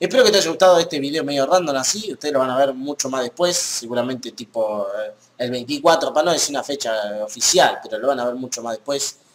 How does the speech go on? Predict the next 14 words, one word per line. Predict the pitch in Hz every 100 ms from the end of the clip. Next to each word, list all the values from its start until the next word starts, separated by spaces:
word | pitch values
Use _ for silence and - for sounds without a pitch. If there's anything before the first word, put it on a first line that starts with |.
| _
a | 113
este | 117 113
video. | 110 131 139 139 139 _ _ _
Pero | 123
estoy | 123
grabando | 156 160 156
ahora | 175 180
porque | 135 127
lo |
descubrí | 120 127 123 135 -
hoy, | 110 104 -
así | 117 - 127
que, | 120 117 110 107 104 101 _ _ _ - - -
nada, | 285 110 98